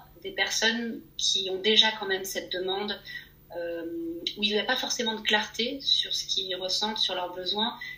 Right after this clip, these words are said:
mais on sent qu'il y a une recherche, euh, voilà, d'aller plus loin, où c'est, j'ai besoin de remettre de l'hygiène de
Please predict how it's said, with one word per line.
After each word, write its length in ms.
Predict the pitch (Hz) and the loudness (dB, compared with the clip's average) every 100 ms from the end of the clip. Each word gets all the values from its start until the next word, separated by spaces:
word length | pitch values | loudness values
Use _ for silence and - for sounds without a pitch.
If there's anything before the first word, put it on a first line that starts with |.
| - | -6
mais 160 | - 190 | 0 2
on 80 | - | 4
sent 300 | - 262 262 | 4 4 4
qu'il 100 | - | 2
y 40 | |
a 40 | 190 | 2
une 60 | |
recherche, 720 | 190 202 202 214 208 - - 190 | 4 8 8 8 8 8 8 0
euh, 340 | 185 175 175 175 170 175 - - - - - - - | -6 -4 -4 -6 -8 -8 -10 -14 -20 -20 -20 -20 -4
voilà, 220 | 185 170 | 0 0
d'aller 240 | 180 180 180 | 0 0 0
plus 180 | 202 | 0
loin, 340 | 202 180 160 - | 0 0 -2 -4
où 100 | 175 | 0
c'est, 360 | 175 - 185 180 175 - | 4 4 2 0 0 2
j'ai 140 | 202 | 0
besoin 320 | 202 220 220 | 4 2 2
de 40 | 214 | -2
remettre 340 | 202 196 190 | -2 -2 -2
de 60 | 190 | -2
l'hygiène 440 | 180 - 185 | 0 2 2
de 80 | 180 | 0